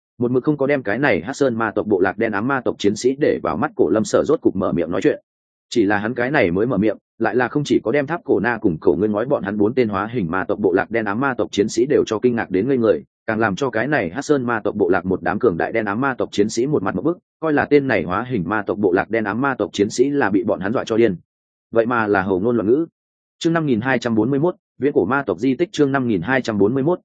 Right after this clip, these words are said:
viễn cổ ma tộc di tích. Ha ha ha, ta nói ngươi cái này yếu tiểu gia hỏa nên không phải bị chúng ta dọa cho xấu đi.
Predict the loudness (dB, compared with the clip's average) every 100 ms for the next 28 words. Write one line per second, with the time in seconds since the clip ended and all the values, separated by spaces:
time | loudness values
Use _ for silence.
0 | _ 0 2 2 2 0 -2 -2 0 0
1 | 0 0 0 0 0 0 -4 _ 0 2
2 | 0 4 2 2 0 0 0 0 2 4
3 | 2 2 0 -2 0 0 -2 -4 0 -2
4 | 0 0 0 0 -2 -2 -4 0 2 2